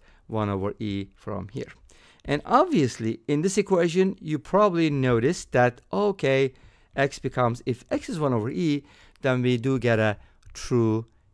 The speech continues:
equation. Make sense? Okay, here's a million dollar question. Is that the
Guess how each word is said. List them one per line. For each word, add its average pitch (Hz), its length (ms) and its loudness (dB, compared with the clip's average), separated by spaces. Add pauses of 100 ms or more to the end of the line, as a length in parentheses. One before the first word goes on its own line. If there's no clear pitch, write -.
(120)
equation. 104 560 -2 (720)
Make 180 160 0
sense? 240 340 0 (260)
Okay, - 200 -4 (800)
here's 117 280 -6
a 113 40 -4
million 110 320 0
dollar 104 220 -4
question. - 480 -16 (720)
Is 117 180 -8
that 139 280 -2
the - 180 -6